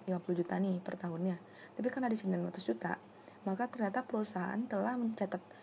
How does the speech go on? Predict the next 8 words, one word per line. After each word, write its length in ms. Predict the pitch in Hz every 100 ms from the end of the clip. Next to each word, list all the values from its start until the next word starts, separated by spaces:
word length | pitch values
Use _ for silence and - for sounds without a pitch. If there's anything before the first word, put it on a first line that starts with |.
| - -
depresiasinya 880 | 202 196 262 - 190 185 185 165 180
itu, 240 | - 247 262 - - -
nah, 560 | 196 180 180 170 165 196 - - - -
sebesar 480 | 185 165 - 262 - - - - - -
enam 240 | 196 180 180
puluh 240 | - 180
juta 320 | 214 220 220
gitu. 220 | 190 180